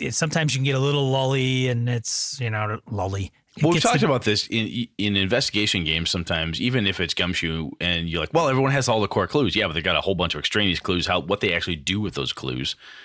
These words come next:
Speaker 2: moving that along. And then if you introduce danger, especially in a high mortality game, you know, where if you get shot, you're fucking out of it.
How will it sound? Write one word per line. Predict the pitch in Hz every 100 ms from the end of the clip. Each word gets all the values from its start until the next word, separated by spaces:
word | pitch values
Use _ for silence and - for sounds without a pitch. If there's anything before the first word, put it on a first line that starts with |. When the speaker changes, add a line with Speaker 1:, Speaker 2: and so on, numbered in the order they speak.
| -
Speaker 2:
moving | 110 117 110
that | 87
along. | 73 87 92 76 73 - - - _ -
And | 95
then | 98
if | 95
you | 95 101
introduce | 95 87 90
danger, | 98 120 123 90 80 78 - _ _ _
especially | - - 110 104 98
in | 90
a |
high | 82 98 95 104 98 87
mortality | 90 85 90 95 110 120
game, | 127 135 147 120 - _
you | 87
know, | 98
where | 104 90
if | 80
you | 95
get | 92
shot, | - 90 98
you're | 76
fucking | - - 85 - 76
out | 71 85
of | 113
it. | 147